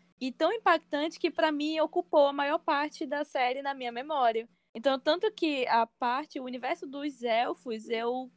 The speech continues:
confesso que pra mim não, não chamou muita atenção. Não,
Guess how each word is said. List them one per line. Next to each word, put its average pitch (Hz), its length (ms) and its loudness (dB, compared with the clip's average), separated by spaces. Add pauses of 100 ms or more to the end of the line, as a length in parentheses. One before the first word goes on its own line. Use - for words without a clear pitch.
(340)
confesso 269 420 -2
que 294 120 -6
pra 294 200 -2
mim 285 220 -4
não, 302 440 -2 (280)
não 440 120 2
chamou 370 300 4
muita 370 220 -6
atenção. 311 640 -6
Não, 233 340 -6